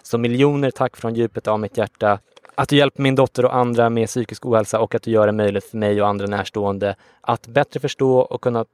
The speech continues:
vara det bästa stöd vi någonsin förmår. Tack, du är fantastisk.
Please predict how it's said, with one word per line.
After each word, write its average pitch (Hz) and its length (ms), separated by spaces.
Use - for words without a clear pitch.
vara 117 360
det 107 80
bästa 107 300
stöd 101 260
vi 101 60
någonsin 101 440
förmår. 98 460
Tack, - 180
du 101 140
är 98 80
fantastisk. - 680